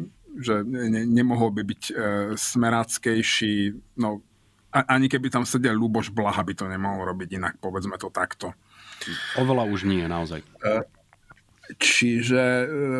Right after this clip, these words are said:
Speaker 1: po-, po-, podľa mňa Hlas je... In-, inak to, e, ja nemám rád ani tie konšpiračné teórie o Hlase, že ako Smer vlastne sa, sa, sa rozdelil zámerne a že za tým bol nejaký masterplan, že Hlas pozbiera tie hlasy a potom budú vládnuť spoločne. To, to je blbosť.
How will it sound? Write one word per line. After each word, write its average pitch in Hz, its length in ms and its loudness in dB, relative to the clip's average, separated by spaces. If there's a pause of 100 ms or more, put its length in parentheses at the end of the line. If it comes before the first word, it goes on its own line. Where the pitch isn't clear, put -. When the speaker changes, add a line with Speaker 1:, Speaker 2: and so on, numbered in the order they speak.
Speaker 1:
po-, 135 240 2
po-, 143 300 2
podľa 139 320 2
mňa 135 200 4 (460)
Hlas 131 400 2
je... 117 540 0 (340)
In-, 151 220 2 (100)
inak 156 160 2
to, 170 140 -2
e, 151 480 0
ja 139 80 6
nemám 165 240 4
rád 147 220 4
ani 135 120 2
tie 131 120 0
konšpiračné 131 680 0
teórie 113 400 0
o 110 160 0
Hlase, 107 400 0
že 107 100 -2
ako 113 300 0
Smer 117 320 0
vlastne 110 720 -2
sa, 131 160 -2
sa, - 220 -8
sa - 200 -2
rozdelil 113 640 0
zámerne 110 640 2
a 107 80 -2
že 104 120 -2
za 107 100 0
tým 110 180 -2
bol 110 160 0
nejaký 110 240 -2
masterplan, 110 640 0
že 107 140 0
Hlas 110 240 2
pozbiera 110 560 0
tie 110 160 0
hlasy 107 420 0
a 107 120 0
potom 110 260 -4
budú 107 240 -2
vládnuť 110 320 -2
spoločne. 120 320 -4
To, - 60 -18
to 139 100 4
je 123 40 -10
blbosť. 113 300 0